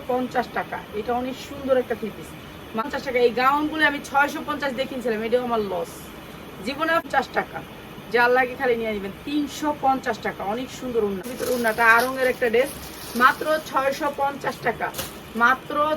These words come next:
ছয়শো পঞ্চাশ টাকা। বডি হবে বিয়াল্লিশ, চল্লিশ, পঞ্চাশ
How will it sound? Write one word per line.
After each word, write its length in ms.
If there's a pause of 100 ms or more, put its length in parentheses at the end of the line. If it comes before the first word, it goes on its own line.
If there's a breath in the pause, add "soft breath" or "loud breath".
ছয়শো 460 (160)
পঞ্চাশ 420
টাকা। 160 (120)
বডি 280
হবে 140 (120)
বিয়াল্লিশ, 520 (440)
চল্লিশ, 480 (380)
পঞ্চাশ 360